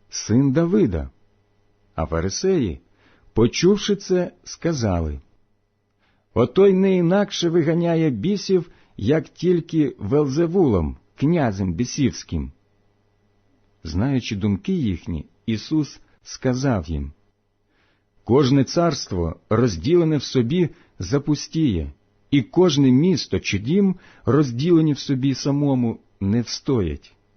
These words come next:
І коли сатана сатану виганяє, то він розділений у собі самому. Як же тоді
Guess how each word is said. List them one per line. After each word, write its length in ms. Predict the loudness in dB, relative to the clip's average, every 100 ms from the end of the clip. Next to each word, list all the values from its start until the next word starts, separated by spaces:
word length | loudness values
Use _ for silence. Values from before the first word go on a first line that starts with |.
| _ _ _ -4
І 100 | 0
коли 260 | 2 4 4
сатана 600 | 2 -2 2 2 2 0
сатану 520 | 0 -2 2 4 4
виганяє, 720 | 4 2 2 0 0 -4 -8 -14 _ _ _
то 160 | 2 4
він 240 | 4 4
розділений 720 | 2 0 0 2 4 4 0 -2
у 80 | -4
собі 340 | 0 0 0
самому. 640 | 0 2 2 2 0 -6 -10 _ _ _ -16 -8
Як 420 | -2 2 2 2
же 140 | -2
тоді 520 | 0 0 0 2 2